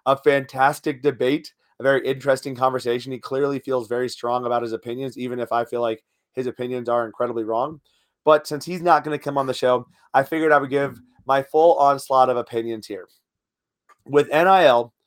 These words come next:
the biggest concern about name, image, likeness was, were we gonna see teams fall to the wayside? Were we gonna see teams like Alabama or a Texas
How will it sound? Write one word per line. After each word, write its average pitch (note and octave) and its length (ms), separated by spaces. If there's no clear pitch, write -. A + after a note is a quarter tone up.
the D3+ 100
biggest D#3 440
concern D#3 580
about B2+ 240
name, C3+ 260
image, C#3 240
likeness A2+ 540
was, C#3+ 500
were E3 220
we E3+ 180
gonna D#3+ 260
see D3 340
teams B2+ 480
fall C3 320
to A#2 100
the A#2+ 100
wayside? A2 500
Were C#3+ 140
we D#3 180
gonna F3 220
see D#3+ 200
teams D3 360
like C3+ 180
Alabama C3 800
or B2+ 200
a B2 40
Texas - 840